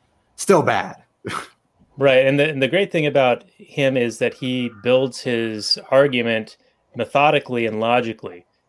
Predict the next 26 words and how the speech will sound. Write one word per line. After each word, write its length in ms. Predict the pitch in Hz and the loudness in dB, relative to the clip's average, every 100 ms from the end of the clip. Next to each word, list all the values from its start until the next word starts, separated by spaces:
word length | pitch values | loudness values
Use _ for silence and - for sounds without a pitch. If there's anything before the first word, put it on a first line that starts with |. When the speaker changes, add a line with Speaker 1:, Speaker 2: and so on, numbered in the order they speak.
| _ | _
Speaker 1:
Mm-hmm. 200 | 107 95 | -12 -2
Speaker 2:
Uh, 300 | 113 107 107 | 0 2 0
so 500 | 104 - 123 113 110 - | -2 0 2 2 -2 -6
really, 480 | 160 123 143 143 131 | -10 -2 0 2 0
if 80 | 131 | -2
you 60 | |
go 140 | 127 123 | 0 0
through 180 | 127 123 | 0 -4
the 100 | 117 | -6
entire 280 | 117 120 98 | -4 -4 -2
argument, 500 | 135 147 113 113 123 | -2 -2 -4 -6 -6
there's 200 | 117 104 | -10 -6
really 320 | 110 135 120 | 0 0 0
nothing, 640 | 113 117 - 123 113 107 - _ _ _ _ - | 0 -2 0 -2 -2 -6 -10 _ _ _ _ -2
uh, 220 | 107 104 | 0 2
that 220 | 104 - | 0 -6
you 80 | 110 - | -10 -8
can 720 | - 123 120 117 110 165 180 _ - | -2 2 2 0 -4 -10 -20 _ -2
actually 300 | 135 - 113 | -2 -2 -4
refute 440 | 98 - 175 139 | -4 -4 -4 -2
because 280 | 117 - 107 | -4 -4 -6
he 80 | 107 | -2
backs 360 | 113 113 - | 0 0 0
up 160 | 123 113 | -2 0
every 200 | 107 98 | -2 -4
statement. 420 | - 123 117 107 | -4 -2 -4 -10